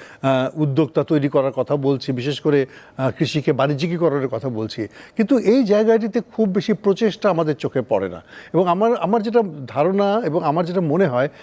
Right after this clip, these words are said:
আপনি নিজেও একাধিকবার, আ, এটা নিয়ে বিশেষ উদ্যোগ নেওয়ার কথা বলেছেন, কিন্তু, আ, সরকারের তরফ থেকে হোক আর অন্য কোনো সংস্থার তরফ থেকে হোক, এখানে তেমন কোনো উদ্যোগ গ্রহণ করা হয়নি।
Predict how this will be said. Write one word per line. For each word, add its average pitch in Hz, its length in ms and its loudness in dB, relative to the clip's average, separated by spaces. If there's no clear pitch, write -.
আপনি 151 240 0
নিজেও 202 460 4
একাধিকবার, 175 640 2
আ, 156 160 4
এটা 180 280 4
নিয়ে 180 240 0
বিশেষ 160 460 0
উদ্যোগ 156 320 0
নেওয়ার 143 240 0
কথা 139 180 -4
বলেছেন, 135 520 0
কিন্তু, 180 360 4
আ, 147 380 0
সরকারের 180 440 2
তরফ 175 280 0
থেকে 190 220 -2
হোক 226 240 2
আর 180 200 2
অন্য 170 260 4
কোনো 165 280 2
সংস্থার 160 400 -2
তরফ 147 240 0
থেকে 147 180 -4
হোক, 143 140 0
এখানে 143 340 -2
তেমন 180 320 2
কোনো 170 200 2
উদ্যোগ 131 300 0
গ্রহণ 117 260 -4
করা 117 200 0
হয়নি। 104 300 -2